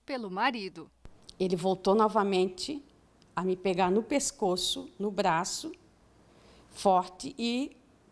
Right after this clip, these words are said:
Speaker 2: quis me dar um tapa no rosto novamente. Foi falando muitos palavrões, que eu nem, nem gosto de falar.
Speaker 1: Segundo a esposa, em janeiro deste ano, o vereador informou para a família que havia comprado uma arma.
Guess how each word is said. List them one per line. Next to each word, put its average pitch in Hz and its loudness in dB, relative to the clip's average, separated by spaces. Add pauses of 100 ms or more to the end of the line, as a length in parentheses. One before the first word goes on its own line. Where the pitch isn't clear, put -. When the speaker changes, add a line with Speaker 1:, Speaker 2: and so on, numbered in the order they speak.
Speaker 2:
quis 220 0
me 226 0
dar 208 4
um 214 0
tapa 208 -2
no 202 0
rosto 202 -2
novamente. 208 -4 (120)
Foi - 2
falando 226 4
muitos 262 2
palavrões, 208 2
que - -4
eu 175 0
nem, 208 2
nem 214 4
gosto 202 2
de 220 -8
falar. 180 0 (420)
Speaker 1:
Segundo 339 -2
a 226 0
esposa, 240 -2
em 294 0
janeiro 269 -2
deste 185 -6
ano, 262 -2
o 247 -6
vereador 240 0
informou 285 -4
para 277 -2
a - -4
família 220 -4
que 277 -6
havia 233 -4
comprado 233 0
uma 254 -4
arma. 202 -2